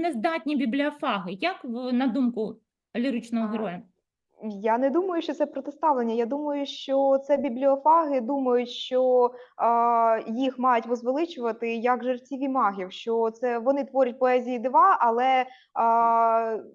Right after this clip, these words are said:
Speaker 2: м, суспільство не бачить їхніх, е, е, намагань, е, та впливів. Це не протиставлення, е, е, новітні поети проти класичних, е, поетів, це, а, в одній площині, в площині тільки класичних.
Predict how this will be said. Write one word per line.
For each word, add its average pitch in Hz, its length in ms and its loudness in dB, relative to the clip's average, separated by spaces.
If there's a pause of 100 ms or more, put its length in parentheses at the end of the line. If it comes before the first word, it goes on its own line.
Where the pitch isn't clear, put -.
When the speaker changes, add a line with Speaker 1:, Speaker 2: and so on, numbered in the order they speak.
(240)
Speaker 2:
м, 226 320 -10
суспільство 269 640 -2
не 240 160 0
бачить 254 460 0
їхніх, 254 480 -6
е, 233 280 2 (260)
е, 220 120 2
намагань, 247 580 2
е, 214 440 -4
та 226 340 4
впливів. 214 720 -2
Це 233 180 -2
не 247 160 0
протиставлення, 277 960 4
е, 220 880 2
е, 233 40 2
новітні 262 380 2
поети 233 380 0
проти 233 440 2
класичних, 233 640 -4
е, 208 160 2
поетів, 208 540 0
це, 277 320 0 (280)
а, - 120 -2 (1200)
в 233 100 2
одній 285 240 2
площині, 220 500 -2
в 190 60 -8
площині 254 380 -4
тільки 269 280 -8
класичних. 190 800 -8